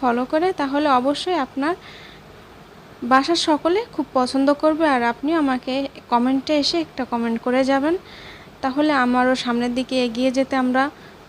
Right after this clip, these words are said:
উৎসাহ পাবো, আর আরও নতুন নতুন কিছু আপনাদের মাঝে তুলে ধরতে চেষ্টা করব। আর অবশ্যই আমার পে-, চ্যানেলটাকে সাবস্ক্রাইব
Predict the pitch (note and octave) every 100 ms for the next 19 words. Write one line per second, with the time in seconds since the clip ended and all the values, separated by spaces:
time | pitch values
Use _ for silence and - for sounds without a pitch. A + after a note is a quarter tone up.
0 | - - B3 B3+ - D4+ D#4 D#4+ D#4 F#4+
1 | E4 B3 A3+ - - A3+ B3+ B3+ B3 C4+
2 | C#4 C#4 C#4+ C4+ C4+ - C#4 A#3+ A3 A3+
3 | A#3 A#3 A#3 A#3+ A#3+ B3+ B3 C4+ C4+ C4+
4 | C#4+ C#4+ D4 C#4+ F#4 - - - - -
5 | - - - - - - - - A3 A3
6 | A3+ A3+ - - B3 C#4+ - F#4 F4 E4+
7 | C#4 C#4 B3 A#3 - C4 B3+ C4+ C#4+ D4
8 | D#4 D4+ A#3+ - C4+